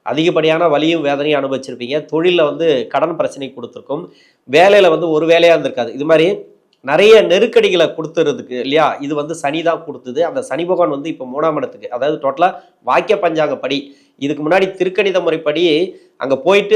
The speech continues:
திரும்பவும் ரெண்டாம் இடத்துக்கு வந்துட்டு போயிட்டு இருந்தாப்புல. இப்ப வந்து நிரந்தரமா ஒரு இடத்துல இருக்காரு, அதாவது, மீன ராசியில.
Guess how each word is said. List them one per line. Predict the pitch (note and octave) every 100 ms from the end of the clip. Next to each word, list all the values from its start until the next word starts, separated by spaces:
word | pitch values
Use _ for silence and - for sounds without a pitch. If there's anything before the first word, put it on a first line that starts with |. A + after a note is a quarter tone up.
| G3
திரும்பவும் | - F3 G3 G3 E3+
ரெண்டாம் | E3 F3+
இடத்துக்கு | F3+ - D#3+ E3
வந்துட்டு | F3 E3+ F#3
போயிட்டு | F#3 F3+ F3+ F3
இருந்தாப்புல. | D3 B2 G#2 G2 -
இப்ப | C#3 E3+
வந்து | E3 E3+ F#3 F#3+
நிரந்தரமா | C#3 E3 F#3+ G3+ G3 F#3+
ஒரு | E3 D3
இடத்துல | D3+ D3 D3+
இருக்காரு, | - A#2+
அதாவது, | - D3 D3
மீன | D3+ E3+
ராசியில. | D3+ B2 A#2+